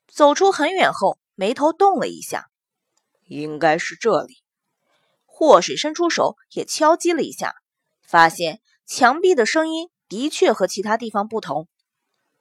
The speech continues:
“叔，那些蝙蝠还有这能耐，还会开机关暗道吗？”“往上看。”莫七夜伸出手指了指，祸水向上一看，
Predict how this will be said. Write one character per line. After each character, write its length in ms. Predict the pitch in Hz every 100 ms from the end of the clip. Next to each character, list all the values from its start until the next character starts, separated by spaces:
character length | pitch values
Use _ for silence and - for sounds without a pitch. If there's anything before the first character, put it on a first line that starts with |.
| _ -
“叔， 300 | - 370 349 262 - _ _ _ _
那 220 | 381 415
些 180 | 381 392
蝙 260 | 415 403 415
蝠 280 | 320 302 349 - _
还 180 | - 440
有 160 | 453 -
这 220 | 440 427
能 240 | 214 151
耐， 240 | 180 165 - _ _ _ _
还 320 | _ - 392 427
会 200 | 480 415
开 280 | 370 415
机 180 | 403 403
关 180 | 427 415
暗 200 | 427 403
道 240 | 427 427
吗 340 | 285 226 208 233 _ _ _ _ _ _ _ _ _
？”“往 180 | 175 - -
上 340 | - 208 156
看。” 200 | - - _ _ _ _ _ _ _ _
莫 280 | 262 254 202
七 140 | 208
夜 140 | 240 196
伸 160 | 285
出 160 | 302 339
手 220 | 240 285
指 180 | - 185
了 140 | 202 -
指， 200 | - - _ _ _ _ _ _
祸 320 | - 392 302
水 160 | - -
向 240 | 320 311
上 180 | 330 240
一 120 | 233
看， 280 | - 302